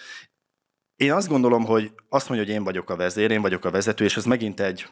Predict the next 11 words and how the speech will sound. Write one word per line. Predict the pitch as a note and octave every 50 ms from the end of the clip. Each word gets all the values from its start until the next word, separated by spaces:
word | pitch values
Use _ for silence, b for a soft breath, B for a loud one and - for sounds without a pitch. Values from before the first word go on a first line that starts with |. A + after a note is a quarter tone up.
| _ _
Orbán | - G#2+ G2 F#2 F#2+ F2+ F2 F2+
Viktori | F#2 F2+ - - F#2+ F2 F2 F2 F2 E2+ - - -
pártépítési | - F2+ F2+ F2+ - G2 F#2 F2 - F#2 F2 - F2+ F2 - - - - E2 D#2 -
stratégia, | - - - G2+ G2 G2 - C3 C#3 - E3+ F3+ F3+ F3+ F#3 E3 - - _
és | - A2 G#2 - -
akik | E3 D3 - A#2+ G#2 - -
innentől | - A#2 A2+ A2+ G2+ F#2 - F2+ F#2
érkeznek, | G2 G#2+ A2+ - - C#3+ B2+ A2+ A#2+ B2 A#2 - -
azok | - A2+ - A2 G2+ - -
patyolat | G#2+ F#2+ - - F2+ F2 E2 D#2+ -
tiszták. | - F#2 E2+ - - - F2 E2 D#2+ - -